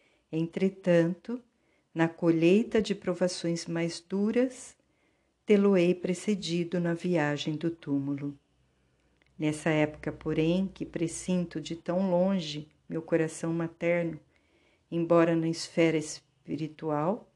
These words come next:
encorajá-lo-ei, encorajá-lo-á passo a passo na direção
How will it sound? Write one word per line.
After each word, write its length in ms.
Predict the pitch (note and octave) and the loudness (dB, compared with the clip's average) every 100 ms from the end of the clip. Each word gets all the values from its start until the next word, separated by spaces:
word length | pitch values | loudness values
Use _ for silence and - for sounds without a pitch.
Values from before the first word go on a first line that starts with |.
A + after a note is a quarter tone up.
| _ _ _ _ _ _ | _ _ _ _ _ _
encorajá-lo-ei, 1800 | F3+ G3+ G3+ - F#3 F3+ E3+ E3+ D#3+ E3 F3 F#3 F3+ E3 E3 F3 B3+ - _ _ _ _ _ - | 0 0 0 -2 2 4 4 0 -2 -2 0 0 0 2 2 2 0 -6 _ _ _ _ _ -4
encorajá-lo-á 1500 | F3+ F#3 - F3 E3+ E3+ D#3+ E3 F3+ G3+ G#3+ E3 E3 A#3 - _ - - - - _ | -4 -4 0 2 4 4 0 0 0 2 2 2 0 -2 -8 _ -20 -20 -20 -20 _
passo 400 | F#3+ A3 - A#3+ | 4 4 0 -6
a 40 | |
passo 640 | A#3 - D3+ D3 - - - | -6 -6 -6 -6 -12 -18 -10
na 140 | E3 | -6
direção 840 | D#3+ E3 E3 E3 - - F3 A3 | -4 -2 0 -2 -2 -2 0 0